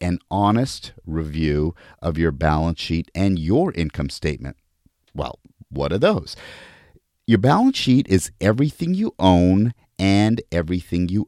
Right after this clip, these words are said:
owe. We also call those assets and liabilities. Your income statement is basically everything you have coming in, those are your inflows, minus everything you have going out, your outflows.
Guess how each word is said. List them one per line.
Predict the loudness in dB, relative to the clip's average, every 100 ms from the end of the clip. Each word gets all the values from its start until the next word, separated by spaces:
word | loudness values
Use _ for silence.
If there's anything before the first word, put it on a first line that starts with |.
| 0
owe. | 2 2 -2 -12 _ _ _ _ _
We | 0 4
also | 4 2
call | -2 0 2
those | 2 0 -2 -4
assets | -4 -4 -4 -4 -6 -8
and | -4
liabilities. | -2 0 0 -2 -2 -6 -14 -20 _ -20 -6
Your | 2 2 6
income | 4 6 4
statement | 4 2 2 2 -4 0
is | -2 -2
basically | 4 4 4 0 2 2 2 -2 _ 0
everything | 0 0 -2 0
you | 0
have | 2 2 2
coming | 0 -2 0 2
in, | 2 4 2 0 -4 _
those | -8 -2
are |
your | 0
inflows, | 2 0 -2 -2 -2 -4 -12 -20 -8
minus | 0 2 4 2 0 -4 -10
everything | -6 -4 -2 -2
you | -2
have | -2 -2 -4 -8 _ -18
going | -8 -6 -2 0
out, | 0 -4 -12 _ _
your | -8 -4 -4 -4 -6 -6
outflows. | -6 -4 -4 -4 -10